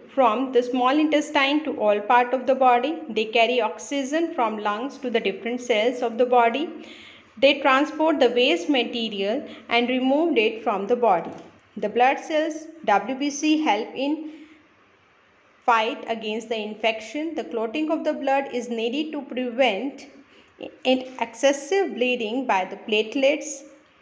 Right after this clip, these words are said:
The blood, this is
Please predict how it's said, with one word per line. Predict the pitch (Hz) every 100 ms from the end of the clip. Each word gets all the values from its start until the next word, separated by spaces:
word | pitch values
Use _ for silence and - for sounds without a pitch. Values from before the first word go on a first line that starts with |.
| _ _ _ _ _ _ _
The | 220 226 - - - 233
blood, | 214 262 302 349 - - - - - _ _ _ _ _ _ _ -
this | 240
is | 269